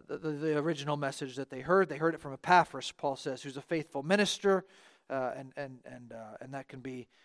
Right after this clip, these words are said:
that can be something that, that helps them with their assurance. Um, so, so in the end, all of this is just a very reassuring word. He's confident of their hope in heaven, and, and this is there for, for very basic, for a very basic,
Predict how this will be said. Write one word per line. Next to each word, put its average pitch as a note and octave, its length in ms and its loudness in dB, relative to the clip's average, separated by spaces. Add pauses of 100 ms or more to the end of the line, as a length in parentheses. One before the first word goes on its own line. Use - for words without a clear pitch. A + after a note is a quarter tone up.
(140)
that C#3 200 -4
can C3+ 120 -10
be C3 80 -6
something B2 400 -10
that, B2 220 -14
that B2 100 -14
helps B2 280 -12
them A#2+ 200 -16 (140)
with C3 200 -12
their A#2 160 -12
assurance. - 720 -14 (600)
Um, B2+ 160 -6
so, G#3+ 200 2
so G#3 160 6
in G3 80 4
the F3+ 140 4
end, D3 160 2
all C#3+ 180 6
of C#3 80 0
this C#3 160 -4
is C#3+ 100 -8
just C#3 160 -8
a D3+ 40 -6
very C#3 240 -2
reassuring C3 600 -6
word. B2 360 -8
He's B2 180 -14
confident E3+ 500 -2
of D#3 100 -4
their D#3+ 120 0
hope D3+ 260 -2
in D3 80 -8
heaven, B2+ 400 -10 (520)
and, B2 420 -8
and B2+ 180 -12
this C3+ 160 -8
is C3+ 140 -6
there C3 180 0
for, C3+ 460 -6
for C#3 120 -8
very D3+ 260 2
basic, E3+ 580 0
for D3+ 140 -4
a C#3 60 -4
very D#3 280 4
basic, D3 520 -2